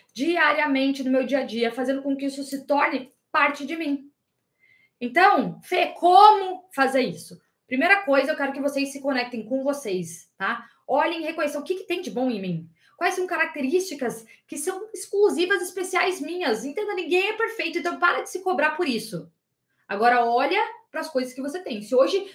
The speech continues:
você acha que são poucas, agarra nessas poucas, coloca um holofote, faz elas se tornarem ainda mais incríveis, tá? Olha pras suas particularidades e aceita, são só minhas, sou exclusiva,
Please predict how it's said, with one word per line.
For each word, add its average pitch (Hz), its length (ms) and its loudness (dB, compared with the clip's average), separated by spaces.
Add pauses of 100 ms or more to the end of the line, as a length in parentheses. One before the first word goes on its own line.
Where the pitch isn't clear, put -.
você 247 180 -8
acha 254 180 -2
que 254 60 -4
são 202 200 -6
poucas, 262 400 0 (240)
agarra 269 800 6
nessas 233 320 -6
poucas, 190 480 -8 (140)
coloca 240 380 -4
um 277 40 0
holofote, 262 500 2
faz 214 160 -2
elas 214 200 -2
se 220 80 -10
tornarem 208 480 -2
ainda 269 280 -4
mais 285 200 0
incríveis, 202 720 -8 (220)
tá? 190 320 -4 (200)
Olha 294 260 2
pras 285 160 -2
suas 359 240 -4
particularidades 254 840 0
e 240 40 0
aceita, 262 440 -6 (100)
são 180 240 -16
só 185 340 -10
minhas, 403 600 -8
sou - 160 -6
exclusiva, 247 880 -4